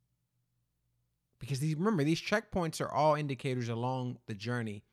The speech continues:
to a destination. And so, for instance, here, I'll, let me break this down by an example. With this podcast, I've been doing this for about twenty-eight weeks now. But what I, but,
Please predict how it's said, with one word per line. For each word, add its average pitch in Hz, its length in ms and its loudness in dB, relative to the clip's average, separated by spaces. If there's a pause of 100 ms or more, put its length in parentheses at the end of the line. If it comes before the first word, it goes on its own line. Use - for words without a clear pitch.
to - 180 -8
a 113 100 -4
destination. 110 800 -6 (2250)
And 135 120 -4
so, 156 120 0
for 156 220 0
instance, 156 320 -4
here, 139 100 -4
I'll, 117 220 -2
let 143 100 -4
me 151 80 2
break 131 220 0
this 123 120 -8
down 120 220 -2
by 117 100 0
an 113 80 -2
example. 104 480 -10 (1200)
With 127 140 -2
this - 140 2
podcast, - 800 6 (1040)
I've 117 120 -2
been 170 180 4
doing 156 280 6
this 156 200 2
for 127 380 4
about 127 260 2
twenty-eight 180 380 2
weeks 185 300 0
now. 117 260 -2 (1300)
But 139 100 4
what 143 180 6
I, 143 140 8
but, 127 520 -2